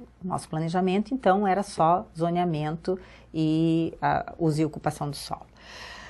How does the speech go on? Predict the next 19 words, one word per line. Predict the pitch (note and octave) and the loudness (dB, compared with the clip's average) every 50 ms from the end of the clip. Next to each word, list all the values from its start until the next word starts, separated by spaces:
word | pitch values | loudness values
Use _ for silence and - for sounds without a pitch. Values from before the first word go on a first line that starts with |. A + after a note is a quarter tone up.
| - - - - - - - - | -20 -20 -20 -20 -20 -20 -6 0
Bom, | G3 F#3 F#3 - - - - - - - - | 6 6 8 8 6 2 -6 -20 -20 2 8
mas | A3 A#3 D4 F4 A4 A4 - - - - - - - - - | 10 12 12 12 10 8 4 -4 -8 -10 -14 -20 -20 0 6
existia | A#3+ B3+ A#3 C4 B3+ - - D#4+ F4 E4 | 8 8 8 8 6 6 10 10 12 12
um, | C4 A#3+ B3 A#3 - - - - | 12 10 8 6 4 -2 -6 -2
um, | F#3+ F#3+ G3 - | 0 0 2 4
um | G3 G3+ G3+ | 4 2 2
planejamento, | G3+ - - F#3+ F#3 F#3 F#3 F#3 F3+ F#3 G3 F#3 G3 F#3+ F#3 A3 C4 D#4 D4+ - F#3 | 2 4 8 8 8 10 8 6 6 6 6 6 6 6 6 6 6 4 2 2 2
né, | E3 D#3 D#3 F3 A3 | 2 4 4 4 4
mesmo | G#3+ E3+ D#3+ E3 E3 E3 E3+ D#3+ | 4 4 4 4 4 2 0 -2
que | D#3+ - - D3+ D3 D3 D3 - | -2 -2 0 0 2 2 0 0
ele | - D3 D3 D#3 | 0 0 0 0
não | D#3 D3+ D3+ D3 | 0 -2 -2 -2
se | - - D#3+ | 0 0 0
efetivasse | D3+ - D#3+ D3+ - - D3 C#3+ D#3 D3+ D3 C#3+ - - D3 | 2 2 0 -2 -2 -2 0 2 2 2 2 2 0 -2 -4
no | C#3+ C#3+ | -4 -4
seu | - - D#3 D#3+ | -2 0 0 0
todo, | D#3+ - - F3 F#3 A3+ B3 G#3+ F#3 D#3 - - - - - | 0 2 4 6 6 6 6 6 2 0 -4 -8 -6 -2 2
e | G3 G#3+ A3+ | 4 6 8
ele | A#3 B3 A#3+ B3+ C4 C4 | 8 8 8 6 4 2